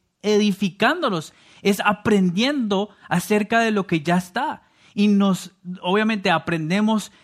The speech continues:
cómo defender nuestra, nue-, la Biblia, cómo, y eso es bueno. Pero en sí, nosotros no podemos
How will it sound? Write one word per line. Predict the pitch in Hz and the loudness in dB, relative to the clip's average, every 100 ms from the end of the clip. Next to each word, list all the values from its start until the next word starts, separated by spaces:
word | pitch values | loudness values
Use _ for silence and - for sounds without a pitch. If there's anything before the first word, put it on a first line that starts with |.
| _ | _
cómo | - 190 196 | 0 2 2
defender | 196 185 180 160 143 180 196 | 2 0 -4 -6 -2 0 0
nuestra, | 185 170 - 151 143 131 127 117 | -4 -6 -6 -4 -2 -2 -6 -8
nue-, | 151 160 | -8 -6
la | 156 151 143 | -2 0 2
Biblia, | 190 214 208 202 196 | 0 2 2 0 -2
cómo, | 190 - _ - | -6 -6 _ -2
y | 190 | 2
eso | 202 220 | 2 -2
es | 240 | -6
bueno. | 170 214 285 262 - _ _ _ | -4 -2 0 -2 -8 _ _ _
Pero | - 202 196 180 165 160 - | 0 2 2 2 -2 -4 -8
en | 175 175 | -6 -6
sí, | - 196 220 254 180 | -2 0 0 -2 -2
nosotros | 185 180 175 208 220 | -2 0 -2 -2 0
no | 214 208 | 0 -2
podemos | 208 214 202 147 - | -2 0 0 -4 -10